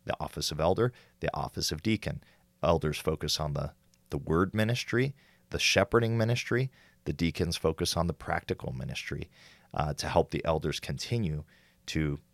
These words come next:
make disciples, mature disciples, multiply disciples, right? Send disciples out and other missionaries. And so, yeah, that seems to be kind of the natural process of maturation, right?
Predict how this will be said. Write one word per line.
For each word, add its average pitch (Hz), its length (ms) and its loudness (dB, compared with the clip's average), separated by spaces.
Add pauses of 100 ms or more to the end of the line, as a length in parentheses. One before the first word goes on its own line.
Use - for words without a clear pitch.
make 80 280 -2
disciples, 80 580 0
mature 73 300 -4
disciples, 76 720 -2 (200)
multiply 78 540 0
disciples, - 640 -4
right? 76 200 -4
Send 78 320 0
disciples 71 540 -4
out 82 280 0 (360)
and 78 140 0
other 71 160 -2
missionaries. 67 680 -4
And 76 120 -4
so, 76 360 2 (460)
yeah, 101 240 10
that 107 180 6
seems - 260 0
to 90 80 -2
be 82 120 2
kind 98 280 2
of 80 80 2
the 80 100 0
natural 78 560 0
process 78 640 0
of 78 240 -4
maturation, 76 800 -4 (240)
right? 76 300 -2